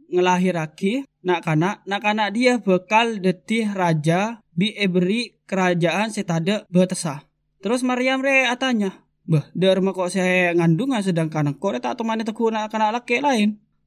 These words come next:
Malaikat jawab, "Tenang, bakal beda roh Allah si datang ke been. Been bakalan ngandung. Anak si beda kandung na been dia, portranah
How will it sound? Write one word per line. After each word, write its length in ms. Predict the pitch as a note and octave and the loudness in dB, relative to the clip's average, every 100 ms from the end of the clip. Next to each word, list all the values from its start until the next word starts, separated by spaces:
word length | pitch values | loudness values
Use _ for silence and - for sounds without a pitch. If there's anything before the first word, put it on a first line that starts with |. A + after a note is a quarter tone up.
| - | -6
Malaikat 400 | C#3+ - A3 G#3 | -6 -4 -4 2
jawab, 400 | A3+ G3+ F#3+ - _ _ | 2 2 -2 -6 _ _
"Tenang, 560 | A3 A#3 G#3+ F3+ D#3+ - _ | -4 0 0 -2 -8 -12 _
bakal 340 | F3+ F3+ G#3 G3 | -4 0 2 4
beda 300 | F#3+ F#3 F#3 | 4 4 2
roh 160 | F3+ | 0
Allah 320 | D#3+ D#3 F#3+ | -2 0 -2
si 160 | A3 F#3 | 0 2
datang 340 | D#3+ D#3 F3+ | 2 4 4
ke 140 | F3 E3 | 6 4
been. 400 | D#3 E3 C#3+ - _ | 4 2 2 -2 _
Been 260 | D#3 - G#3 | -2 2 4
bakalan 380 | G3 G3+ G3+ G#3 | 4 2 2 4
ngandung. 480 | A3 F#3 F3 F3 F3 _ _ | 6 6 6 2 -6 _ _
Anak 400 | G3 G#3 C#4 A#3+ | -2 0 0 0
si 160 | A3+ F#3 | 0 2
beda 320 | F3+ G3+ A3 | 2 2 -2
kandung 320 | G#3 F3+ F3 | 2 4 4
na 100 | E3 | 2
been 380 | D#3+ D#3 D#3+ D#3 | 0 -2 0 0
dia, 320 | A3+ F#3 E3 _ _ | 2 0 -2 _ _
portranah 800 | E3+ D#3 - - E3 C3+ D#3+ G3+ | -2 -2 -2 -4 -2 0 0 -2